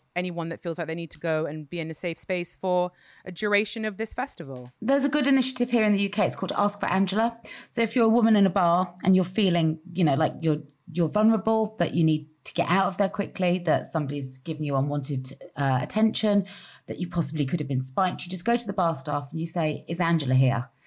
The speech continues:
Speaker 2: And that's code for "Call the police."
Speaker 1: Wow. Do people use that?
Speaker 2: That, well, it's on the back of toilet doors in some bars and restaurants, but it, it could
Speaker 1: Oh,
Speaker 2: be
Speaker 1: that's
Speaker 2: far more public.
Speaker 1: amazing.
Speaker 2: Isn't that great?
Speaker 1: Oh, I love that.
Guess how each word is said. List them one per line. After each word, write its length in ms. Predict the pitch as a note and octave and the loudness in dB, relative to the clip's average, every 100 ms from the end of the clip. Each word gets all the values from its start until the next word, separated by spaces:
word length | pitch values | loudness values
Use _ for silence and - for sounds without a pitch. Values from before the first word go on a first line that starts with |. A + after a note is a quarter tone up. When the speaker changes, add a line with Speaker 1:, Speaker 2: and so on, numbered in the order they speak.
| _ - | _ 0
Speaker 2:
And 120 | D3+ | 0
that's 180 | D3+ - | 0 -2
code 340 | - C3+ C3 | 0 4 2
for 100 | C3 | 0
"Call 160 | - B2+ | -4 -4
the 80 | C3 | -2
police." 440 | - E2 - - | -4 -4 -6 -14
Speaker 1:
Wow. 840 | F#3 F#3 G3 C4+ C#4 C#4 B3 E3+ D3+ | -14 -12 -6 -4 -2 0 2 0 -4
Do 80 | G#3 | -8
people 280 | C4+ C#4+ D#4 | -10 -8 -6
use 320 | G3+ G3+ G3 | -6 -6 0
that? 460 | C#4 E4 F#4 - - _ _ _ | 4 4 2 -4 -20 _ _ _
Speaker 2:
That, 160 | - A#3+ | -6 -2
well, 160 | A3+ - | -2 -2
it's 100 | G3+ | 0
on 80 | C#4 | 2
the 80 | C4+ | 2
back 300 | D4+ C4+ C4 | 0 -4 -4
of 80 | - | -2
toilet 360 | C4+ C4 G#3+ | 0 0 2
doors 240 | A#3 G3 F#3 | 2 2 2
in 120 | F#3 | 0
some 260 | - F#3+ F3+ | 2 2 2
bars 280 | F3 E3 | 2 2
and 100 | E3 | 2
restaurants, 480 | D#3+ D#3+ - B2+ - | 2 0 0 0 0
but 240 | - E3 - | -2 -2 -2
it, 180 | G#3 - | -6 -2
it 180 | A3 - | -2 0
could 140 | B3 | 2
Speaker 1:
Oh, 80 | C4+ | 2
Speaker 2:
be 60 | G3 | 2
Speaker 1:
that's 200 | - B3 | 0 0
Speaker 2:
far 240 | A#3 A3+ | 2 4
more 140 | G#3+ C4 | 4 4
public. 240 | D4 E4+ | 4 4
Speaker 1:
amazing. 680 | E4+ D#4+ A#3+ A#3 F#3+ E3+ D#3 | 4 2 0 0 -2 -2 0
Speaker 2:
Isn't 300 | A#3 B3+ B3+ | 0 4 4
that 160 | B3 B3 | 2 2
great? 560 | A#3+ B3 D4+ D#4 - - - - - | 0 2 2 0 -4 -20 -20 -20 -8
Speaker 1:
Oh, 320 | - A#3 A#3+ A3+ | 0 4 6 4
I 120 | G#3 | 2
love 420 | G#3 A#3 C4 G#3 | 2 4 4 4
that. 580 | G#3 F3+ D#3+ - - | 2 2 2 -2 -12